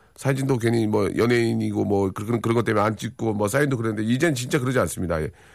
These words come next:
되도록이면 다 해드리려고 하는데, 아, 야, 작은 오해가 있었네요. 예, 그건 조카의 문제입니다. 예, 조카가 작은 문제가 있는 것 같습니다. 저는, 아, 여기 뭐, 저 스태프들도 있지만 그런 사람이 아니에요. 예, 어차피 부경화 누릴 것도 아닌데, 그거 해주고 안 해주고에 따라서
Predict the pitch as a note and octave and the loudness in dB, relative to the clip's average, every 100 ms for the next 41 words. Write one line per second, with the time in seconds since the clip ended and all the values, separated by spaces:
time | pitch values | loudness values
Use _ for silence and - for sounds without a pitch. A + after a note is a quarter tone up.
0 | - - A#2+ C#3+ F3+ D#3+ D#3+ D3 C3 C3 | -20 -2 2 4 2 2 0 2 0 2
1 | D3+ C3 C3+ C3 A#2 F#2 F#2+ D3+ G3 _ | 2 2 0 0 2 2 2 2 0 _
2 | - - - - F2 E2 F2+ G#2 A2+ A2 | -20 -20 -20 -10 -4 -2 -2 -2 0 2
3 | A#2 A#2 F#2+ F#2+ E2+ C#2+ C2+ E2+ E2+ E2+ | 2 2 0 -2 -2 -2 -2 0 0 0
4 | E2+ - D3 C3 A2 D#3+ D#3+ A2+ F#2+ D#2+ | -2 0 0 0 0 0 2 0 -2 -4
5 | B1+ D#2+ - - D2+ G2+ A#2+ B2 G#2+ G#2+ | -6 -10 -12 -10 -8 -4 0 2 2 0
6 | G#2+ G2+ A2+ G#2 G#2 F2+ D#2+ A#2 D3 - | 0 0 2 2 0 0 0 0 0 -2
7 | - - - - A#2 A2 A#2 B2 A#2 A#2 | -12 -20 -18 -4 0 2 2 2 2 2
8 | A2+ D#3+ D3+ C#3 F#2+ - A2+ G2 B2 B2+ | 0 -4 -2 -2 -2 0 0 0 0 2
9 | B2 G2 F2 F2 C2+ A#2 B1+ F2 F#2+ C3+ | 2 2 2 2 2 0 0 0 2 0
10 | A#2+ A#2+ C3 C#3+ C3 A#2+ B2 A2+ G2+ G2 | -2 -2 2 2 2 0 0 0 2 0
11 | F#2+ F#2 G2 A#2+ D3 C#3+ G#2+ G#2 G2+ F#2+ | 0 0 2 2 2 2 2 2 0 0
12 | F2+ E2 | 0 -2